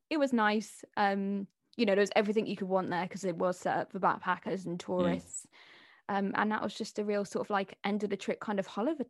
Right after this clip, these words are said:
Speaker 1: holiday vibe, really. We sort of could do a lot of, a lot of what we wanted. Um, the only real organised trips was, you know, Maya Bay and a couple of other bits and some snorkeling.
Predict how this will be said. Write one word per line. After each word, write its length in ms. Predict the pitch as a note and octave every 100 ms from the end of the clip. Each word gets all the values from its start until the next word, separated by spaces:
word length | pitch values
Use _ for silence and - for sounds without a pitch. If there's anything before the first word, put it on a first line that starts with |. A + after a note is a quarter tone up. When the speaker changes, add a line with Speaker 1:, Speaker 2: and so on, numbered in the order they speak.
| -
Speaker 1:
holiday 420 | D4 E4 G3 F#3
vibe, 320 | F#3+ F3+ F#3
really. 300 | G3+ G#3 B3
We 280 | A#3+ A3+ G3 _ _ _
sort 160 | - A3+
of 60 | -
could 140 | A#3
do 200 | A3+ A3+
a 20 |
lot 180 | A3 G#3+
of, 120 | G#3 - _ _ _ _ _
a 60 | -
lot 140 | G#3+
of 100 | G3+
what 140 | G#3 -
we 80 |
wanted. 560 | G3 G3+ A#3+ A3 E3+ F3+ -
Um, 260 | F#3 F#3
the 140 | F3+ G3+
only 160 | G3 F#3+
real 200 | F#3 F3+
organised 520 | F#3+ F#3+ F#3 F#3 -
trips 320 | F#3+ - -
was, 260 | F3 F3+ - _ _
you 100 | - F#3+
know, 200 | E3 F3
Maya 260 | G3+ F3+ F3+
Bay 260 | G3 F3+
and 80 | F3
a 20 | F3
couple 240 | G3+ G3
of 80 | F3+
other 160 | F3+
bits 260 | F#3 F3+ -
and 100 | F3+
some 120 | F#3+
snorkeling. 560 | F3+ G3+ F#3+ - E3